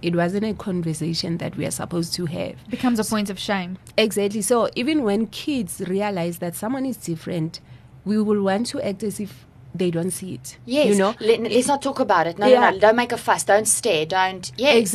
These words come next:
Speaker 3: it's
Speaker 1: Exactly.
Speaker 3: rude to stare.
Speaker 1: Because we don't want to have those conversations. And someone was actually saying that it's worse when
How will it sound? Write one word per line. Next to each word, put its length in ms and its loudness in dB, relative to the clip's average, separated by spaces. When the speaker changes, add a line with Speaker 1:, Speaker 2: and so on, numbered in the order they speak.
Speaker 3:
it's 140 0
Speaker 1:
Exactly. 180 2
Speaker 3:
rude 200 2
to 80 -4
stare. 160 4
Speaker 1:
Because 320 4
we 100 4
don't 420 0
want 280 2
to 120 -2
have 200 -4
those 240 -2
conversations. 760 -4
And 160 -2
someone 260 -2
was 180 -4
actually 380 -6
saying 300 -4
that 260 -6
it's 240 -2
worse 440 -2
when 460 -2